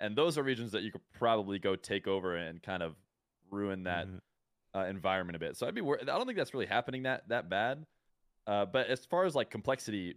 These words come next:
Speaker 1: becoming, like, basically a not North American team, has some E U players and everything, I, I'm not worried about that. That should be, you know,
Speaker 2: Yeah.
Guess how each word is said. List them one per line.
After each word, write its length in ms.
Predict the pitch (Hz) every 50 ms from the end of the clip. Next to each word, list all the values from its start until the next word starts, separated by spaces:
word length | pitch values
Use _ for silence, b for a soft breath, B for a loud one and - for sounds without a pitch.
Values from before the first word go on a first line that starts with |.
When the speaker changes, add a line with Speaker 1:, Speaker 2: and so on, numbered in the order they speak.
| -
Speaker 1:
becoming, 320 | - 95 - 110 101 101 95
like, 160 | 90 90 -
basically 320 | - 107 101 - - 90
a 60 | 85 82 - - 98 92
not 240 | 98 92 87 - - _ _ _
North 100 | 92 90
American 240 | 85 90 90 - 80
team, 240 | - - 92 92 85
has 140 | 82 82 -
some 120 | - 73
E 40 | 69
U 120 | 90 90
players 240 | 82 - 82 82 80
and 80 | 90 85
everything, 160 | 80 85 78 -
I, 80 | - - - _ -
I'm 100 | 139 156
not 160 | 151 117 80
worried 160 | 87 98 98
about 220 | 92 92 90 -
that. 340 | 92 90 90 90 87 - -
That 220 | - 95 98 90 - - _ _ _ _ _ _ _
should 320 | - - - 104 92 82
be, 360 | - 92 90 90 87 87 85 78 - _ _ _ _ _ _ _
you 80 | 92 82
know, 160 | 76 73 67 - _ _ _ _ _ _ _
Speaker 2:
Yeah. 120 | 80 80